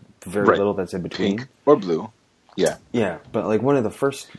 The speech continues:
Speaker 1: articles of clothing I bought her was a Grateful Dead t-shirt from the boys section,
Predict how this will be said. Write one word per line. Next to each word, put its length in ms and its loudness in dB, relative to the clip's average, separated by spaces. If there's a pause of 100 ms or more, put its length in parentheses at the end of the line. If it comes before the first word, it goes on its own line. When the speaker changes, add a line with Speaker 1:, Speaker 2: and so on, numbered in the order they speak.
(140)
Speaker 1:
articles 460 -2
of 100 -10
clothing 400 -4
I 80 -10
bought 280 -6
her 120 -4
was 160 -6
a 60 -10
Grateful 340 -8
Dead 280 -8
t-shirt 440 -10
from 160 -10
the 80 -8
boys 300 -10
section, 460 -12